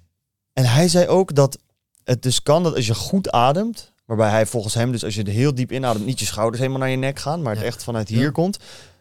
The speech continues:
Speaker 1: dat dan één keer ademen op een goede manier gelijk staat aan tien keer ademen op een slechte manier qua herstel en wat je binnenhaalt
Speaker 2: Ja.
Speaker 1: voor je lichaam. Ik heb geen idee of jij daar meer van weet, maar ik vond het echt machtig interessant.
Speaker 2: Ja, als je gaat kijken naar de, ehm, verdeling van je longblaasjes,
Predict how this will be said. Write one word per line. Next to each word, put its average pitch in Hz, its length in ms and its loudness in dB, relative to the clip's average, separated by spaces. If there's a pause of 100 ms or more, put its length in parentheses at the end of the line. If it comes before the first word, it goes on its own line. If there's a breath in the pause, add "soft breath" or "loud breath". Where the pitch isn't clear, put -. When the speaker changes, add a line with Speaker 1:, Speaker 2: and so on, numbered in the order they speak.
(120)
Speaker 1:
dat 131 180 0
dan 127 300 2
één 185 260 4
keer 175 140 2
ademen 139 340 0
op 120 100 -6
een 120 60 -10
goede 160 240 0
manier 160 420 0
gelijk 135 340 2
staat 135 200 0
aan 117 160 -4
tien 156 220 4
keer 143 140 2
ademen 120 300 2
op 107 100 -6
een 110 60 -4
slechte 123 340 -2
manier 110 280 -2
qua 107 240 -2
herstel 113 480 4
en 107 60 0
wat 104 140 -4
je 98 60 -10
binnenhaalt 101 360 -2
Speaker 2:
Ja. - 60 -12
Speaker 1:
voor 107 100 -6
je 104 80 -2
lichaam. 107 280 -6
Ik - 60 -10
heb - 100 -8
geen 139 180 2
idee 135 140 2
of 113 60 -2
jij 117 140 4
daar 107 140 2
meer 120 220 2
van 127 120 -4
weet, 131 200 2
maar 113 100 -4
ik 104 120 -6
vond 123 140 -2
het 95 80 -4
echt 104 120 -6
machtig 113 320 -8
interessant. 95 460 -10 (260)
Speaker 2:
Ja, 117 220 2
als 113 120 4
je 135 60 2
gaat 139 200 2
kijken 151 420 2
naar 131 260 2
de, 120 380 4
ehm, 113 120 -4 (220)
verdeling 131 520 4
van 127 120 4
je 113 140 4
longblaasjes, 139 840 2